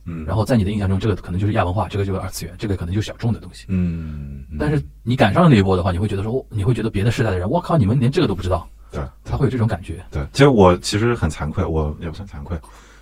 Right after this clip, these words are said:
Speaker 1: 我其实不太看过《足球小将》，虽然他这么名声。
Speaker 2: 我也没看过。
Speaker 1: 对。但是就对于看，很多看球人来说，那个有是他们一些年轻时候。
Speaker 2: 对，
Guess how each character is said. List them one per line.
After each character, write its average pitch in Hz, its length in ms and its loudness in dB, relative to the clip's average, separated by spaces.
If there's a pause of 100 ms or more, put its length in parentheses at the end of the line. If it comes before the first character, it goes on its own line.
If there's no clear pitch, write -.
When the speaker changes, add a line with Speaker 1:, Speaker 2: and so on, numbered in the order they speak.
Speaker 1:
我 92 140 -2
其 101 120 0
实 104 80 2
不 98 180 -6
太 98 100 -2
看 98 160 -2
过 82 160 -2
《足 76 60 -6
球 78 80 -4
小 87 140 -6
将》， 73 180 -6 (160)
虽 98 160 -4
然 95 80 -2
他 98 160 -2
这 - 140 -2
么 85 100 -2
名 73 140 -4
声。 113 100 -2
Speaker 2:
我 127 60 6
也 - 20 6
没 107 80 4
看 98 100 2
过。 82 80 -8 (160)
Speaker 1:
对。 71 80 -14 (460)
但 127 100 4
是 120 80 4
就 117 220 4
对 123 200 4
于 120 40 4
看， - 180 2
很 92 80 2
多 92 120 2
看 117 120 2
球 80 160 2
人 90 140 4
来 - 80 -6
说， 78 140 -6
那 85 100 -4
个 80 60 -2
有 71 180 -6
是 73 180 -10
他 80 140 -6
们 78 180 -6
一 85 60 -12
些 - 140 -8
年 78 180 -4
轻 78 180 -8
时 - 60 -14
候。 - 60 -8
Speaker 2:
对， - 100 -2